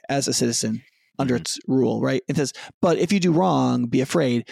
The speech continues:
Speaker 1: for he does not bear the sword for nothing." That is the servant of the government, right? He doesn't
Speaker 2: Mm-hmm.
Speaker 1: bear the sword for nothing. That is, um,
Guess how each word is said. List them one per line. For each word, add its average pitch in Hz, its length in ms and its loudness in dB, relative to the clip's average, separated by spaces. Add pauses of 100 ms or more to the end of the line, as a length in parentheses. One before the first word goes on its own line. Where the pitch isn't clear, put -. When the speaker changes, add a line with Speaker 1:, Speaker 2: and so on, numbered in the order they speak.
(160)
Speaker 1:
for 151 140 -2
he 175 100 0
does 156 160 2
not 151 260 0
bear 131 200 2
the 123 80 0
sword 120 260 0
for - 100 -6
nothing." 131 280 -2
That 131 100 0
is 123 120 -2
the 117 80 -6
servant 110 280 -4
of 117 60 -8
the 113 80 -6
government, 110 420 -8
right? 123 240 -6
He 139 140 -2
doesn't 170 140 0
Speaker 2:
Mm-hmm. 160 40 -2
Speaker 1:
bear 156 80 2
the 135 60 -6
sword 131 180 0
for 123 80 -6
nothing. 120 220 -4
That 151 120 2
is, 131 220 0 (580)
um, 135 280 0